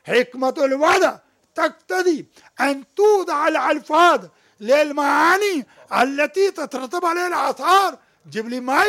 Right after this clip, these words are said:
يعني ماء لا يترتب عليه آثار متوقع من الماء. جيب لي نار، كذا كذا، لا يمكن ذلك.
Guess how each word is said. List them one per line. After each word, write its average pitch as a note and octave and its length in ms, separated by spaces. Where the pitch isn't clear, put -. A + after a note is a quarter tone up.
يعني A3+ 280
ماء E4 320
لا G4 100
يترتب F4+ 580
عليه D#4+ 260
آثار F#4 420
متوقع E4+ 400
من C#4 160
الماء. A#3 360
جيب C4+ 220
لي D4 140
نار، F4 440
كذا D#4+ 320
كذا، E4+ 480
لا E4 180
يمكن F#4 460
ذلك. F#3+ 280